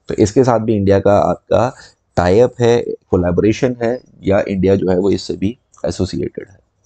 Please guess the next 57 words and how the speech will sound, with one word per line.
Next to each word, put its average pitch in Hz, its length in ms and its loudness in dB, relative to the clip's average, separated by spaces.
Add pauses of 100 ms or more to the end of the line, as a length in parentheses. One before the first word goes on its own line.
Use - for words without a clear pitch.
ठीक 135 120 0
है। 143 120 -6 (220)
चलिए 90 180 -4
अगली 104 280 2
न्यूज़ 117 200 0
देखते 117 260 -2
हैं 113 80 0
हम 110 120 -6
आपका। 120 380 -4 (600)
यहाँ 143 140 2
पे 151 100 0
बोल 104 240 2
रहा 98 100 0
है 104 60 0
आपका 107 220 -6
बेटा 107 220 -4
first 117 400 0
human 101 280 -2
recipient 98 480 -2 (180)
of 95 200 0 (440)
genetically 110 640 2
modified 95 480 0 (200)
pig 92 120 0 (160)
kidney। - 280 -8 (320)
अब 139 80 -2
देखो 165 160 0
यहाँ 120 280 -2
पे 123 160 -4
क्या 117 100 2
हो 92 140 2
रहा - 120 -2
है 101 120 -2
इंडिया 95 180 -4
में, 101 120 -4 (340)
इंडिया 120 300 4
में 110 140 -2
या 110 100 2
वर्ल्ड 98 320 0
में 107 80 -4
क्या 101 100 0
हो 92 80 0
रहा 98 120 0
है, 95 100 -6
बहुत 95 260 0
सारे 92 160 0
आपके 92 180 -4
हेल्थ 95 240 0
इश्यूज 85 280 -6
हो - 40 -8
रहे - 140 -14
हैं। - 360 -6
अब 98 60 -4 (100)
हेल्थ 113 160 4 (140)
इश्यूज 120 420 2
जब 113 240 0
होते 101 240 0
हैं 101 280 -4